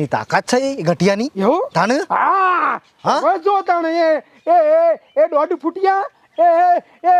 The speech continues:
Speaker 2: બલ્યા, તારું ભોડું ના ફોડી નાખું તો આ મેઠિયાનું નો બદલી નાખી દીધું.
Speaker 1: બેહો તમે, મો.
Speaker 2: હા.
Speaker 1: બેહો.
Speaker 2: તાણે આ મારા, આ હવે મારા ગામના છોકરાને કીધું, હવે મારા ભાઈબંધો,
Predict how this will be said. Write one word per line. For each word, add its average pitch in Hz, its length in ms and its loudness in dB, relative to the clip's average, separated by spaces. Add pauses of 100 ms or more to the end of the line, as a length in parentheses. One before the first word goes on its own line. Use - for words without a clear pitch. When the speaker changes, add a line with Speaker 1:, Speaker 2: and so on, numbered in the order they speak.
(160)
Speaker 2:
બલ્યા, 381 500 0 (440)
તારું 370 340 0
ભોડું 262 340 -2
ના 320 160 0
ફોડી 330 240 -4
નાખું 330 280 -4
તો 359 80 0
આ 330 140 0
મેઠિયાનું 277 400 -6
નો 269 120 0
બદલી 240 260 -6
નાખી 208 200 -6
દીધું. 180 240 -8 (100)
Speaker 1:
બેહો 175 180 2
તમે, 120 240 -2
મો. 123 60 0
Speaker 2:
હા. 254 340 -2 (140)
Speaker 1:
બેહો. 165 160 -2 (160)
Speaker 2:
તાણે 269 240 0
આ 320 160 -2
મારા, 302 240 0 (100)
આ 294 80 0 (140)
હવે 311 180 -4
મારા 330 320 -4
ગામના 285 420 -8 (300)
છોકરાને 302 500 -10
કીધું, 294 280 -14 (400)
હવે 302 200 -12
મારા 330 300 -6
ભાઈબંધો, 285 360 -8